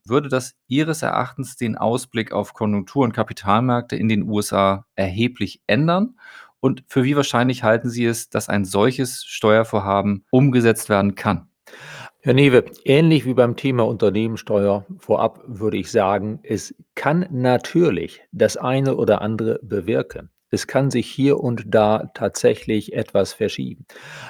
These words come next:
Speaker 2: Aber ich glaube nicht, dass die Konsequenzen so ausgeprägt wären, dass ich das in meinen gesamtwirtschaftlichen Statistiken, beispielsweise der gesamtwirtschaftlichen Wachstumsrate, wirklich klar erkennen würde.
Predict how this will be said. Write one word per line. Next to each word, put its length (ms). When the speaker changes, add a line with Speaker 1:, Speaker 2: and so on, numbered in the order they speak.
Speaker 2:
Aber 240
ich 160
glaube 380
nicht, 720
dass 260
die 120
Konsequenzen 960
so 340
ausgeprägt 840
wären, 460
dass 260
ich 240
das 260
in 240
meinen 360
gesamtwirtschaftlichen 1300
Statistiken, 680
beispielsweise 960
der 160
gesamtwirtschaftlichen 1040
Wachstumsrate, 920
wirklich 640
klar 580
erkennen 640
würde. 480